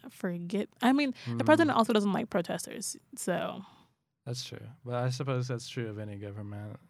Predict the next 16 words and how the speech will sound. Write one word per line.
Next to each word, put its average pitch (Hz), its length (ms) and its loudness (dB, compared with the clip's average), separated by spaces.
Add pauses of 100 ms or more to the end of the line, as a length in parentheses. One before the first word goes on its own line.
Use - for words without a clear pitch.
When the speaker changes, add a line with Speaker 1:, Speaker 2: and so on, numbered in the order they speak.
(240)
Speaker 1:
Yeah. 196 320 2 (400)
I 214 80 4
mean, 233 120 8
if 214 60 2
you 202 80 2
do 196 100 2
your 208 140 0
job, 202 320 -2
you 214 60 -8
probably - 180 -6
won't 226 160 -8
have 214 120 -8
protesters. - 640 -10 (240)
Speaker 2:
That's 165 140 -4
Speaker 1:
But - 80 -8
Speaker 2:
true. 110 200 -8